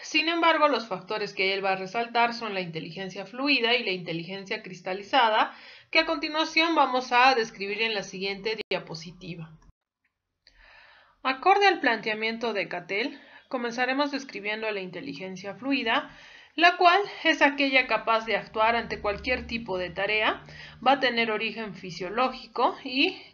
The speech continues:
tiene su componente hereditario y biológico, y refleja la capacidad de adaptación a los problemas y situaciones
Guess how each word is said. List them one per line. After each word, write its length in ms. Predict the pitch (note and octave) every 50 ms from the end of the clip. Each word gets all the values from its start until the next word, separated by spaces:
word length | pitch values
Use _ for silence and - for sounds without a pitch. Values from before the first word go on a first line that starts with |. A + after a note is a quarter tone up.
| _ _
tiene 260 | - C4+ B3+ B3 A#3+
su 140 | A#3+ A#3+ A#3
componente 580 | A3+ G3+ F#3+ F#3 F#3+ G3 G3+ G#3 G#3 G#3 G#3+
hereditario 640 | F#3+ F#3 F#3 F3+ F3+ F3+ E3 - G#3+ G#3+ G#3+ A#3 A#3
y 20 |
biológico, 800 | A#3 A3 G3 F3+ F3 G3 G3+ G3 G3+ G3+ A#3 - - D4+ F#4 - - - - - - - - _
y 80 | C#4
refleja 440 | C#4+ D4 D4+ D4 D4 F#4 F#4 F#4 F#4
la 160 | F#4 F4 C#4
capacidad 520 | - A3+ A3 - F#3+ F#3 - - G#3+ G#3 G#3+
de 80 | G#3+
adaptación 760 | G#3+ G3+ G3 F#3+ F#3+ - G3 F#3+ E3+ - - A#3 A3+ A#3+ C4
a 80 | A#3+ G#3
los 180 | G#3 G#3 G3
problemas 580 | - - G#3+ G#3 G#3 A3 A3 A3 A3+ A#3+ A3+ A3+
y 60 | G3+
situaciones 880 | E3 G3+ F#3+ E3 - G3 F#3+ - A3 G#3+ G#3+ A3 A3 A#3+ C#4 C#4 -